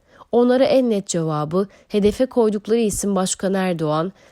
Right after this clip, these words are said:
Türkiye'nin son on yılda yaşadığı kuşatmalara dikkat çekerek veriyordu.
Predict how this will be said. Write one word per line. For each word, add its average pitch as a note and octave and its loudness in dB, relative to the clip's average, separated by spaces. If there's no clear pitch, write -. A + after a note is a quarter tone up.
Türkiye'nin C4 2
son B3+ -4
on C4 0
yılda G3 0
yaşadığı F#3 -2
kuşatmalara F#3+ -4
dikkat G3 -6
çekerek D#3+ -6
veriyordu. D#3 -6